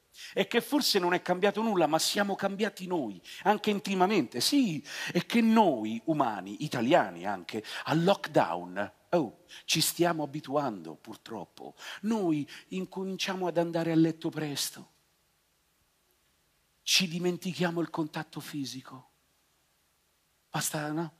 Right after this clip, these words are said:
La vo-, la voglia di stare insieme ormai ci è passata, la voglia di fare caciara. Il nostro adesso è un mondo in cui il tampone, la mucchina e le mascherine sono diventate accessori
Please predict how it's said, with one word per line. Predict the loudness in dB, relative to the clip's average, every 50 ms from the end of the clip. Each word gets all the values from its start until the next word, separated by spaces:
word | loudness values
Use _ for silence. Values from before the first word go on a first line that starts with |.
| _
La | -4 -4
vo-, | -2 -2 -2
la | -2 -2 0
voglia | 0 0 2 2 2 0
di | 0
stare | -2 -4 -4 -4 -4
insieme | -4 -4 -4 -4 -2 -4 -4 -6
ormai | -6 -6 -6 -6
ci | -6 -8
è | -10
passata, | -10 -10 -8 -6 -6 -4 -4 -6 -6 -6 -6 -8 -8 -10 -12 -4 -2
la | 0 0
voglia | 2 0 0 2 2 0
di | 0 -2
fare | -4 -6 -8 -8 -8 -8
caciara. | -10 -10 -10 -8 -6 -6 -6 -6 -6 -8 -10 -12 -14 _ _ _ _ _ _ _ _ _ _ _ _ _ _ _ _ _ _ _ -20 -20 -20 _ _ _
Il | -2 0 0 2
nostro | 4 4 4 4 4 2 -4 -6 -6 -6 -4 2 2
adesso | 2 2 2 0 -2 -2 -2 -4 -4 -6 -4 -4 -2
è | -4
un | -4 -4 -4 -4
mondo | -4 -4 -4 -8 -8 -10 -8
in | -8 -8 -10 -12
cui | -10 -10 -8 -8 -6 -6 -6 -6 -8 -8 -8 -8 -8 -8 -8 -2
il | 2 4 4 4 4 4
tampone, | 2 2 2 0 -2 -2 0 0 0 0 0 0 2 4
la | 4 4 4 4
mucchina | 2 0 -2 -2 -4 -4 -4 -4 -2 -2 -2 0 -2 -2 -4 -6 -10 -14 -14 -6
e | 0 4
le | 6 6 8 6
mascherine | 6 4 4 4 4 2 2 2 2 4 4 2 2 2 2 2 0 0 -2 -4 -10 -4
sono | 0 2 4 6 6 6 6 4 2
diventate | 0 -2 -2 0 2 4 4 4 4 2 0 2 2 2 2 2 0 -2 -2 -4 -4 -4 -2
accessori | -2 -2 2 4 6 6 8 8 8 6 6 6 6 4 2 0 0 -2 -2